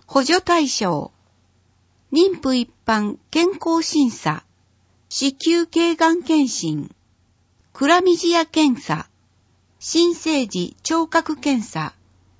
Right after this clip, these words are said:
補助額など、詳しくは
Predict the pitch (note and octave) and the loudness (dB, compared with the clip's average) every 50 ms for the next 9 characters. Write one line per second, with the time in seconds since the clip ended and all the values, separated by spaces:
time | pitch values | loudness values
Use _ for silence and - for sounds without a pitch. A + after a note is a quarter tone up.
0 | _ _ _ _ _ _ _ _ _ _ - C#4+ - D#4+ F4 F4+ F4 E4 D4 - | _ _ _ _ _ _ _ _ _ _ -2 0 2 2 0 0 0 -2 -2 -2
1 | B3 B3+ A#3+ A#3 G#3+ F3+ F3 F3 - - _ _ _ _ _ - - D4 D#4+ E4 | -2 -2 -2 -2 -2 -2 -2 -4 -4 -6 _ _ _ _ _ -2 0 0 0 0
2 | - - - - A#3+ A#3 A3+ G#3 - - | -4 -8 -6 -4 -2 -2 0 0 -2 -4